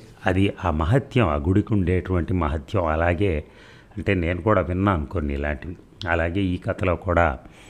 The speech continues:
ఆయన ఎవరో ఒకరిని పిలుచుకుంటూనే ఉన్నాడు అక్కడికి. పిలుచుకుంటూనే ఉండి అక్కడ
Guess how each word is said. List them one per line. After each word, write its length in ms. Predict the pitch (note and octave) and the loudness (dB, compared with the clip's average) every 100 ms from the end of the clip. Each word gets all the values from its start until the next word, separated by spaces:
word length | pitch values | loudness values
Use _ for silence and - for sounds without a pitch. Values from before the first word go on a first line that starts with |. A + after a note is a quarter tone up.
| - - - - - | -20 -20 -20 -16 0
ఆయన 520 | F2 E2+ E2+ D#2 F2 A2+ - - | 4 4 4 0 -2 -10 -12 2
ఎవరో 380 | F2 E2 B2+ A#2+ | 2 6 4 2
ఒకరిని 320 | - G#2+ A2+ | 2 2 2
పిలుచుకుంటూనే 760 | A2+ G2+ - - A2 A#2+ A2 | 2 0 0 0 2 6 6
ఉన్నాడు 320 | G#2+ F2+ F2 D#2 | 6 4 4 4
అక్కడికి. 440 | - D#2+ - - - | 2 -4 -4 -10 0
పిలుచుకుంటూనే 640 | G#2 G2+ - A2 G#2+ G2+ F#2+ | 2 2 2 2 4 6 4
ఉండి 380 | F#2 F#2 A2 G2+ | 4 4 4 2
అక్కడ 460 | D2+ - F2+ D#2+ | 0 0 2 2